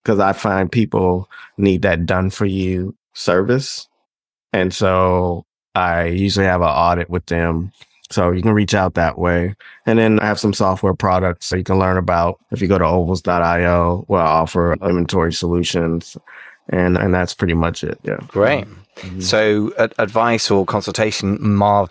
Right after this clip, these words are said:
Speaker 2: Harris dot com, M A R V R I S, one S,
Speaker 1: Yes.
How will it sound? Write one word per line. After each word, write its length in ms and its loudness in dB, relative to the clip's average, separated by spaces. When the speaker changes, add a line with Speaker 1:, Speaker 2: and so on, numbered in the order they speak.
Speaker 2:
Harris 460 -4
dot 180 -2
com, 260 -2
M 260 0
A 120 2
R 320 2
V 420 -4
R 280 -2
I 360 -2
S, 580 -8
one 300 0
S, 80 0
Speaker 1:
Yes. 300 -6